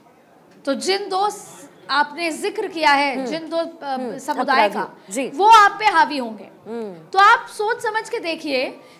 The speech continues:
Speaker 1: ये तो पता है कि यादव वोट नहीं करेगा बीजेपी को,
Speaker 2: हम्म।
Speaker 1: अल्पसंख्यक वोट नहीं करेगा बीजेपी को,
Speaker 2: हम्म।
Speaker 1: लेकिन जो बाकी के समुदाय हैं उनको
Speaker 2: जी।
Speaker 1: बताया है कि याद कीजिए,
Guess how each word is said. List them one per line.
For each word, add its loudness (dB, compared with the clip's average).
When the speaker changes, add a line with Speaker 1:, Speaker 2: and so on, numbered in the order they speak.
Speaker 1:
ये 2
तो -2
पता 2
है 6
कि -2
यादव 2
वोट -4
नहीं -8
करेगा -4
बीजेपी -8
को, -10
Speaker 2:
हम्म। -8
Speaker 1:
अल्पसंख्यक -2
वोट -6
नहीं -6
करेगा -4
बीजेपी -8
को, -14
Speaker 2:
हम्म। -12
Speaker 1:
लेकिन 0
जो 0
बाकी 0
के -6
समुदाय -2
हैं -6
उनको -8
Speaker 2:
जी। -2
Speaker 1:
बताया 2
है 2
कि -6
याद 2
कीजिए, -8